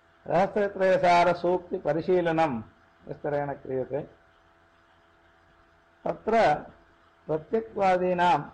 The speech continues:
धर्मिभाष्यत्वं वा स्वयं प्रकाशत्वं वा इति पक्षद्वयस्य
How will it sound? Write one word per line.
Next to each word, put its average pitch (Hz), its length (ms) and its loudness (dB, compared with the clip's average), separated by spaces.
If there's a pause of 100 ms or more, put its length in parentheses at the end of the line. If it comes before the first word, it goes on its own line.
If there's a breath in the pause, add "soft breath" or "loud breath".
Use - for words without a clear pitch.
(480)
धर्मिभाष्यत्वं 185 1040 -2
वा 185 240 0 (720)
स्वयं 185 240 0
प्रकाशत्वं 170 760 0
वा 151 380 0 (460)
इति 170 560 -2 (540)
पक्षद्वयस्य 180 1160 0